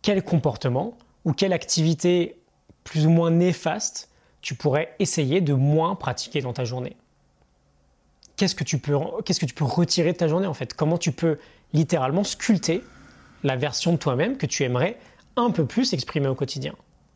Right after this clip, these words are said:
Et donc, comment tu peux supprimer des éléments qui te tirent vers le bas plutôt qu'ajouter des éléments qui te poussent vers le haut ?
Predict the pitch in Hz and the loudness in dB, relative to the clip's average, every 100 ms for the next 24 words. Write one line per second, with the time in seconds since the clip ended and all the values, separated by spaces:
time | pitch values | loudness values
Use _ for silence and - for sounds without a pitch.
0 | _ _ _ _ _ - 143 156 - 151 | _ _ _ _ _ -6 0 0 0 0
1 | 139 196 - 127 131 - - 127 127 208 | 2 0 -4 -6 -4 -4 -6 -6 -4 -6
2 | - _ _ - 131 117 120 120 180 - | -10 _ _ -2 0 2 0 0 -4 -4
3 | 160 135 143 120 120 123 120 123 - _ | -4 -2 -4 -4 -4 -2 -2 -4 -8 _
4 | - - _ - 220 - 196 233 190 135 | -20 -20 _ 0 2 4 2 2 0 0
5 | 135 151 139 170 135 120 120 120 160 - | 0 0 0 0 -2 0 -2 -2 -6 -10
6 | - 151 113 - 127 135 123 123 123 | -4 -4 -4 -6 -4 -2 -2 -2 -4